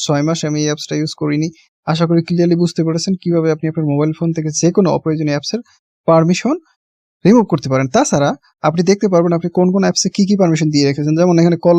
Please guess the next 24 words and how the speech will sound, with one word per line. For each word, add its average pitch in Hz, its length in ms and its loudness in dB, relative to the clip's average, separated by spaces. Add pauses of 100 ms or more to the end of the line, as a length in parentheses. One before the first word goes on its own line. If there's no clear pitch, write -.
(100)
লকসের 165 240 0
পারমিশন 160 440 0
দিছি 160 240 -4
আমি 185 300 -2 (340)
পাঁচটা 185 360 0
অ্যাপসে, 147 300 -2
ক্লিক 185 280 -2
করলাম। 202 280 0 (720)
এখান 202 240 2
থেকে 202 120 0
দেখতে 190 220 -2
পাচ্ছেন 170 320 0
যে 165 240 -2 (380)
আমি 170 260 2
এখান 175 240 0
থেকে 202 500 -2 (580)
পাঁচটা 170 400 0
অ্যাপসে 180 380 0
আমার 170 200 0
কল 170 320 2
লগে 160 140 0
পারমিশন 156 400 0
দিয়ে 151 180 2
রেখেছি, 139 320 -2